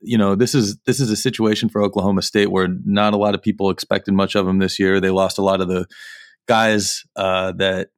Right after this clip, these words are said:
you know, were kinda synonymous with the high-powered offense. And here they are coming out, not missing a beat to start the season, albeit against,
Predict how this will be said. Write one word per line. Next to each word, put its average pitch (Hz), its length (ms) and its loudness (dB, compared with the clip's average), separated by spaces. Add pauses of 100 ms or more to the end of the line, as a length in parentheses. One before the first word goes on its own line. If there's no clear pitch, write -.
(120)
you 107 120 -2
know, 90 140 -2
were 95 340 0
kinda 110 240 0
synonymous 101 580 0
with 98 100 -4
the 90 80 -6
high-powered 98 420 0
offense. 98 360 0
And 90 100 -4
here 113 80 0
they 113 120 2
are 107 120 2
coming 104 240 -2
out, 101 300 0 (500)
not 104 160 2
missing 117 320 2
a 101 60 2
beat 107 260 2
to 98 80 -8
start 101 240 0
the 95 60 -4
season, 98 300 -2
albeit 95 340 2
against, 92 500 -2